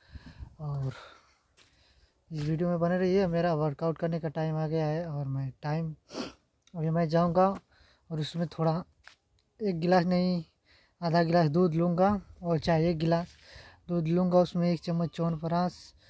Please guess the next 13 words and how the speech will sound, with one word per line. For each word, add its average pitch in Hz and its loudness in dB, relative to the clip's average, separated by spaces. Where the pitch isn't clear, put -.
उसमें 165 0
घोल 147 0
कर 170 0
लूँगा। 160 0
देख 156 0
रहे 165 0
सारे, 165 -2
देख 180 -4
रहे 170 2
हैं 160 0
धूप 160 2
भी 156 0
हुई। 139 -2